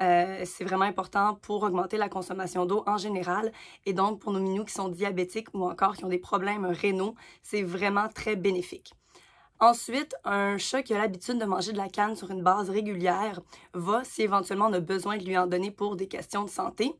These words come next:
<clears throat> l'accepter. Alors qu'un minou qui a jamais mangé de canne de sa vie,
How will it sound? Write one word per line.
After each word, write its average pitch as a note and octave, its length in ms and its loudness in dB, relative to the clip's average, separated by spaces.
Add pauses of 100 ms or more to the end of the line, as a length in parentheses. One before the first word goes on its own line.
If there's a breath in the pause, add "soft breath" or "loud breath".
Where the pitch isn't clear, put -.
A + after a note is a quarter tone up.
(120)
<clears throat> A3+ 160 -6
l'accepter. A3 640 0 (380 loud breath)
Alors A#3 220 10
qu'un A#3+ 140 0
minou A3+ 200 0
qui - 140 -2
a G3+ 60 4
jamais G#3 360 2
mangé G#3 280 0
de G#3+ 60 -16
canne G#3 260 -2
de G3+ 100 2
sa G3 220 -2
vie, F#3 260 -2